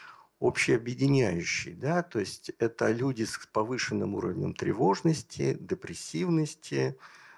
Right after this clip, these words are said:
э, возбудимости, эмоциональной неустойчивости. Эти люди тоже склонны к возникновению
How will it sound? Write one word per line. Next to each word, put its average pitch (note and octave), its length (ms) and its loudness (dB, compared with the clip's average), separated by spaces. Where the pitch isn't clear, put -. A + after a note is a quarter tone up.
э, G2+ 140 -4
возбудимости, G#2 1300 0
эмоциональной G#2 640 -2
неустойчивости. B2+ 920 -4
Эти A#2 200 -8
люди C#3 320 -6
тоже B2+ 640 -8
склонны G#2+ 720 -4
к - 280 -10
возникновению F#2+ 1120 -6